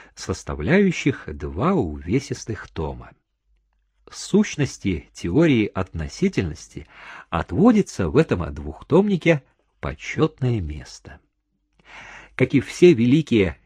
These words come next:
естествоиспытатели, Эйнштейн в большинстве своих работ не ограничивается чисто физическим рассмотрением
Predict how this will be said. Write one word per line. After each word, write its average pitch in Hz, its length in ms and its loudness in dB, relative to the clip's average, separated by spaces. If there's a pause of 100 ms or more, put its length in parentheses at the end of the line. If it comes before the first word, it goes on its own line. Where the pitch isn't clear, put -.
естествоиспытатели, 85 1600 -4 (240)
Эйнштейн 90 880 -2 (280)
в 80 160 -10
большинстве 87 760 -4
своих - 420 -4
работ 85 400 0 (420)
не 80 260 -4
ограничивается 95 1160 -2
чисто 113 500 -4
физическим 82 920 -6
рассмотрением 82 840 -6